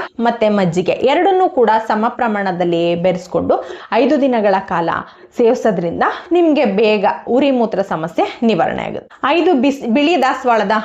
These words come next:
ಮೊಗ್ಗುಗಳನ್ನ ತಗೊಳ್ಳಿ, ಅದಕ್ಕೆ ಸ್ವಲ್ಪ ಕಲ್ ಸಕ್ಕರೆನ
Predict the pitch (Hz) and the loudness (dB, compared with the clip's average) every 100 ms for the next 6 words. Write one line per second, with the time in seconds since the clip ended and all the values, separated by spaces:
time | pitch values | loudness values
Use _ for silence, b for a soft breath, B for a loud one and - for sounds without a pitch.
0 | - 220 226 220 185 175 - _ - - | -2 0 2 2 0 -2 -4 _ -6 -6
1 | - 170 - 339 427 - 285 240 247 214 | -6 -10 -4 0 0 0 0 0 0 0
2 | 214 240 - 208 190 170 - - - - | 0 -4 -2 0 2 2 0 -4 -6 -6